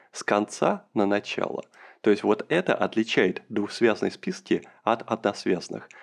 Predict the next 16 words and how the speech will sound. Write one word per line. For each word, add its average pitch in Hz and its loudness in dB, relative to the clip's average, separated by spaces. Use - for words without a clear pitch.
Во 214 6
всём 127 2
остальном 139 0
они 127 0
работают 110 2
в - -18
принципе 95 -2
одинаково. - -6
Давайте 107 4
теперь 120 0
посмотрим, 120 0
как - -2
выполняется 110 2
вставка - 0
нового 101 4
элемента 120 2